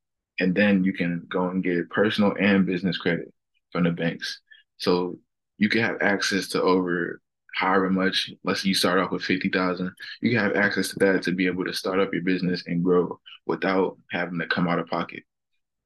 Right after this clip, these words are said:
So you invest this money into your business, and then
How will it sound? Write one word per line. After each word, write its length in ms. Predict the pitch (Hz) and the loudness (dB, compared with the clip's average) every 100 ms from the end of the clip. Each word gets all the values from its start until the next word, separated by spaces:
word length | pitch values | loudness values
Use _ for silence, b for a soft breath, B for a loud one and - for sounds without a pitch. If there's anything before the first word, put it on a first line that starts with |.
| _ - | _ -6
So 280 | - 92 90 | 0 0 0
you 220 | 90 95 | 0 0
invest 300 | 90 107 113 | 2 0 0
this 140 | 117 | -2
money 240 | 107 107 104 | 2 4 4
into 180 | 101 95 | 2 -2
your 80 | |
business, 360 | 98 101 95 92 | -2 -2 -4 -4
and 100 | 90 | -4
then 220 | 90 87 | -4 -6